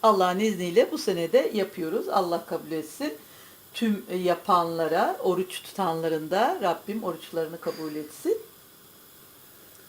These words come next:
Evet, koyabiliriz kuru malzemelerimizi. Çünkü bunlar dediğim gibi sert. Biraz pişebilirler şekerle beraber. Bu tabii malzemeler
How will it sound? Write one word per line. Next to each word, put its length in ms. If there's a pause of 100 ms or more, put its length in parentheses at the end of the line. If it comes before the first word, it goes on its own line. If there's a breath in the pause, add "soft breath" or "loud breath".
(340)
Evet, 280 (220 loud breath)
koyabiliriz 840
kuru 440
malzemelerimizi. 1040
Çünkü 260
bunlar 420
dediğim 380
gibi 180
sert. 400 (640)
Biraz 400 (160)
pişebilirler 840 (120)
şekerle 500
beraber. 540 (920)
Bu 220
tabii 380
malzemeler 720